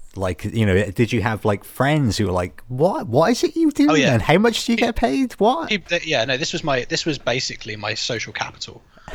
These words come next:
Speaker 2: Um,
Speaker 1: <laughs>
Speaker 2: <laughs> you know, relative to other people, I was the cool internet gaming guy. I mean, cool is so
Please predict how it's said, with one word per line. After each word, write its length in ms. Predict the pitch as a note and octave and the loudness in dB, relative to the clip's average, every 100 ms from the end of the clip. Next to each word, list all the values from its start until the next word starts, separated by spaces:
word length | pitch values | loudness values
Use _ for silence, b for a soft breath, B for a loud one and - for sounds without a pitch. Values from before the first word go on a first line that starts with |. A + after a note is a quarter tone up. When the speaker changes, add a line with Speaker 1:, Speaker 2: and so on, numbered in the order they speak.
| B2 | 0
Speaker 2:
Um, 400 | A2+ A2+ A2 A2 - | 2 2 2 0 -2
Speaker 1:
<laughs> 80 | - | -10
Speaker 2:
<laughs> 80 | - | -12
you 120 | F3+ C#3+ | -14 -4
know, 240 | F3 F3+ D#3+ B B C#3+ | -2 -2 -4 B B -6
relative 380 | C#3+ C3+ - B2 | -4 -2 -6 -4
to 100 | B2+ | -4
other 100 | A#2+ | -4
people, 420 | C#3 C#3 G#2+ G#2 | -6 -8 -8 -4
I 160 | A#2+ | -2
was 220 | A#2+ A#2 - | -2 -4 -6
the 220 | A2+ A2 | -8 -8
cool 360 | - C#3 A#2 | -6 -4 -4
internet 440 | A2 A#2+ - A2 - | -6 -6 -4 -4 -2
gaming 320 | A#2 A2+ G#2+ | -4 -2 -4
guy. 300 | G#2 A2 A#2 B B B B - | -4 -2 -4 B B B B -6
I 60 | |
mean, 120 | C3 | -4
cool 340 | A2+ - C3+ G#2 | -4 -2 -2 -2
is 100 | G#2 | -4
so 360 | - - A#2 | -4 -2 -4